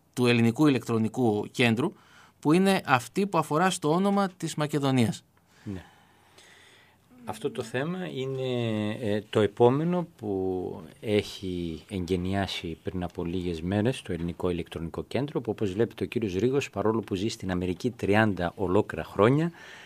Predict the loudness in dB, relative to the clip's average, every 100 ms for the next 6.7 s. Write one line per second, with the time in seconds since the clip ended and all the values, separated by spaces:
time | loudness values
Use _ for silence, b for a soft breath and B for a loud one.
0 | B -6 2 4 4 2 4 4 4 0
1 | -2 -2 0 4 4 4 -4 -4 -10 -6
2 | -4 -2 -4 -6 -10 b b -16 -8 -2
3 | 6 10 10 10 4 4 4 4 2 -6
4 | -6 -6 -2 4 4 4 0 0 -4 -2
5 | 0 0 0 -4 -4 -2 -2 -2 -4 -4
6 | -4 -4 0 0 0 -6 -6